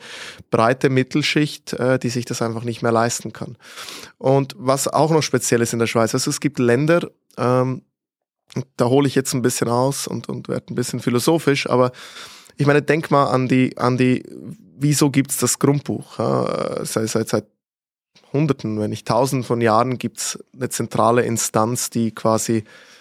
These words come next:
dein Land, dein Grund und Boden irgendwo zentral festhält im Besitz dessen, weil, äh, früher als Farmer, äh, war das natürlich exis-, äh,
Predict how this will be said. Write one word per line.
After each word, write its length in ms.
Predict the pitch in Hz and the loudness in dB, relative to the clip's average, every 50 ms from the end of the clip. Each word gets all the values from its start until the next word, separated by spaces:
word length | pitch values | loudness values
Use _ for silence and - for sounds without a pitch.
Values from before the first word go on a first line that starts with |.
| - _ _ _ _ _ | -20 _ _ _ _ _
dein 580 | - 117 117 120 123 127 120 120 120 120 113 107 | 0 2 2 2 2 2 0 0 0 -2 -2 0
Land, 400 | 110 110 117 135 139 131 - - | 2 2 2 2 2 0 0 0
dein 180 | 120 120 120 | 0 0 2
Grund 220 | 117 120 127 127 127 | 2 0 2 2 0
und 160 | 120 107 - | -2 -2 -2
Boden 320 | 110 110 117 127 127 127 | 0 2 2 2 2 0
irgendwo 260 | 110 113 120 117 117 117 | 0 0 2 2 0 0
zentral 460 | - - 117 104 - 113 107 110 107 | -2 -4 -6 -4 0 2 2 2 2
festhält 500 | - 120 107 - - - 113 107 - - | 0 0 0 0 0 0 -2 0 0 -2
im 120 | 110 110 | -2 0
Besitz 420 | 110 107 - 104 101 - - - - | 0 -2 0 -2 -4 -4 -6 -6 -4
dessen, 420 | 98 101 - - - 101 104 101 | -4 -4 -4 -4 -6 -6 -4 -2
weil, 280 | 107 107 107 107 101 120 | 0 0 0 0 -2 -4
äh, 140 | 117 117 | -6 -6
früher 600 | - - - 127 131 131 127 127 120 117 113 - | -6 -4 0 2 4 4 4 4 4 2 0 0
als 220 | - 110 - - - | -2 -2 -2 -4 -4
Farmer, 580 | - - 110 104 120 127 131 127 120 123 127 - - - - - - - _ _ _ | -2 0 2 2 2 4 4 4 2 2 2 -2 -10 -20 -20 -20 -20 -20 _ _ _
äh, 60 | 110 113 | 0 2
war 600 | 110 110 110 107 107 107 104 107 104 107 104 107 | 4 4 4 4 4 2 2 0 0 2 0 0
das 120 | 110 - | 2 0
natürlich 340 | 120 107 - 117 110 110 - - | -2 -2 0 -2 -2 -2 -2 -2
exis-, 400 | 127 - - 123 117 - - - - | -2 -2 0 -2 -2 -4 -6 -10 -6
äh, 440 | - 117 117 123 127 131 131 143 | -6 -4 -4 -4 -6 -8 -10 -10